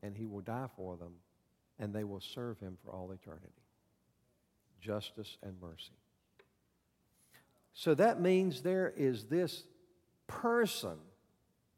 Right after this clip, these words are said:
running around, and his goal is to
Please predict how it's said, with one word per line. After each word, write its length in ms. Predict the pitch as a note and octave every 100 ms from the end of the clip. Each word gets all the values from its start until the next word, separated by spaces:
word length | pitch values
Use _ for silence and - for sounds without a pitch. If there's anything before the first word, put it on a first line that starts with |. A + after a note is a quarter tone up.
| _
running 460 | A2+ B2+ D3 D3+
around, 680 | D3 D3 D#3 A#2 D#2 C#2 F#2+ - _ _ _ _ _ _ _ _ _
and 260 | C3+ C#3 C#3
his 260 | C#3 C3 G#2+
goal 760 | G#2+ F3+ G#3+ D3+ A#2 B2 C3 -
is 280 | A#2+ A2+ -
to 380 | A#2 G#2+ G#2+